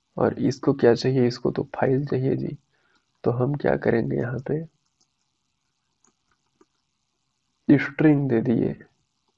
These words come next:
मैं आपको पहले दिखा लेता हूँ, फिर ऐसे करूँगा। ये देख लो,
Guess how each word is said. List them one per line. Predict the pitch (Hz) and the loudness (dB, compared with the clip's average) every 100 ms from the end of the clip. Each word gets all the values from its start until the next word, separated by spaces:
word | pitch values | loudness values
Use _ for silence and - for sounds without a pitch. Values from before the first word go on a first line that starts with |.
| _ _ _ _ _ _ _ _ _ _ _ _ _ | _ _ _ _ _ _ _ _ _ _ _ _ _
मैं | 147 - | -4 -2
आपको | - - - | -2 -4 -4
पहले | - 120 135 | -2 0 2
दिखा | 127 113 - 120 | 2 0 0 2
लेता | 120 120 120 | 2 0 -4
हूँ, | 127 | -6
फिर | 131 - | -6 -6
ऐसे | - - - | -6 -6 -10
करूँगा। | - - - - 147 _ _ _ _ _ _ _ _ _ _ - | -8 -8 -10 -12 -16 _ _ _ _ _ _ _ _ _ _ 4
ये | 127 | 4
देख | 104 - | 4 0
लो, | 110 127 | -2 -6